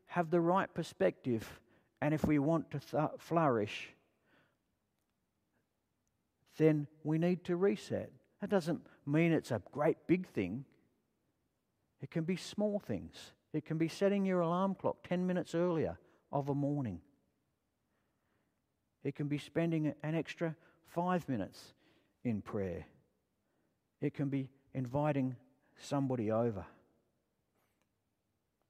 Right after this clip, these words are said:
As we saw right at the beginning of this chapter,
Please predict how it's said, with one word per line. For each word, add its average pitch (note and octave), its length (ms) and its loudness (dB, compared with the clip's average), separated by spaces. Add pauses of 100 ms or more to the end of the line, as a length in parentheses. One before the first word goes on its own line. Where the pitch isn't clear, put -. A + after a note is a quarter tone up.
(2250)
As G3 240 0
we G#3 120 0
saw E3 420 2 (640)
right F#3+ 300 2
at G3 120 0
the F3+ 80 0
beginning C3+ 540 0 (440)
of C3 160 -2
this C3+ 160 -2
chapter, G2+ 500 -8